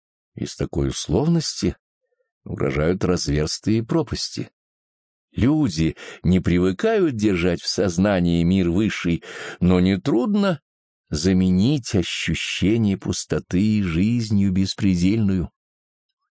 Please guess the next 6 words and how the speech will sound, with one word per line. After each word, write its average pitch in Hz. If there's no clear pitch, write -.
Насколько 92
прекраснее 123
осознание 101
высшего 101
мира, 104
нежели 87